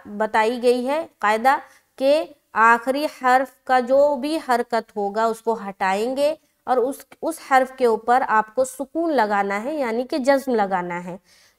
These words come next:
तो यहाँ पर सिंपल तरीके से आपको हा के नीचे का जो जेर है वो हटाना है <clears throat> और ऊपर में आपको सुकून लगाना है,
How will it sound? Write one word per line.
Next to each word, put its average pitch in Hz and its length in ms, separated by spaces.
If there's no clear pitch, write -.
तो 285 200
यहाँ 269 240
पर 285 160
सिंपल 320 480
तरीके 262 400
से 262 160
आपको 226 400
हा 214 240
के 262 260
नीचे 233 380
का 233 140
जो 240 200
जेर 208 320
है 262 180
वो 233 120
हटाना 240 500
है 285 200
<clears throat> 269 580
और 269 160
ऊपर 269 300
में 302 140
आपको 262 280
सुकून 262 380
लगाना 190 420
है, 190 200